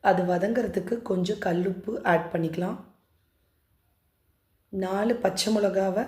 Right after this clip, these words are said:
போட்டு வதக்குங்க. சோம்புத்தூள் அதையும் சேர்த்து நல்லா வதக்கிக்கோங்க.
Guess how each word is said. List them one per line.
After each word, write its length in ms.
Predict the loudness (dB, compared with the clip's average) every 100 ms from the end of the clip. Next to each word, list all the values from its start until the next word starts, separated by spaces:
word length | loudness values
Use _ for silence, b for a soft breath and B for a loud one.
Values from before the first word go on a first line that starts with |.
| -6 -20 _ _ _ _ -8
போட்டு 260 | -6 -2
வதக்குங்க. 520 | 0 2 2 0 -2 -2 -6 -14 _ _ _ _ _ _ _ _ _ _ _ _ _ _ _ _ _ _ _ _ _ _ _ -4
சோம்புத்தூள் 720 | 0 2 2 0 2 2 2 -6 -16 _ _ _ _ _ _ _ _ _ _ _ _ _ _ _
அதையும் 360 | -2 0 0 2
சேர்த்து 340 | 2 2 0 -2 -4 -6
நல்லா 260 | 2 6 6
வதக்கிக்கோங்க. 680 | 4 2 -6 -6 -4 -2